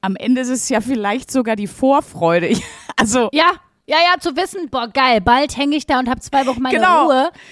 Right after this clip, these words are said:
Speaker 1: Das sind ja richtig gute Wochen da, wo du weißt, bald geht's in Urlaub, weil da rettest du dich ja dann auch die, so, also ich fang ungefähr so ab sechs Wochen an,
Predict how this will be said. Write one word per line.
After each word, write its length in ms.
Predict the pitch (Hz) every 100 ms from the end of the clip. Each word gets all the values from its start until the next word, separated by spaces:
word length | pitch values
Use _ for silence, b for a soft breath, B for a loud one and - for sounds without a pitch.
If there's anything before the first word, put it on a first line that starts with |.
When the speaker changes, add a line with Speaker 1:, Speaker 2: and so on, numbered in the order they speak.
| B
Speaker 1:
Das 180 | 247 -
sind 160 | 320 311
ja 100 | 294
richtig 340 | 311 - 339
gute 300 | - 349 233
Wochen 240 | 269 - 220
da, 180 | 233 247
wo 60 |
du 180 | 208 196
weißt, 440 | 226 247 277 - -
bald 240 | 233 240
geht's 240 | 233 240
in 80 | 214
Urlaub, 240 | 208 262 214
weil 200 | 208 202 - B
da 80 | 208
rettest 480 | 196 226 - 294 -
du 80 | 240
dich 180 | 220 220
ja 120 | 208
dann 140 | 196
auch 180 | 180 202
die, 240 | - 226 - b
so, 180 | b 220
also 200 | 202 208
ich 140 | 220 -
fang 220 | 262 254
ungefähr 380 | 254 269 311 247
so 100 | 220
ab 160 | 214
sechs 420 | - 185 - - 233
Wochen 260 | 247 302
an, 300 | 320 226 240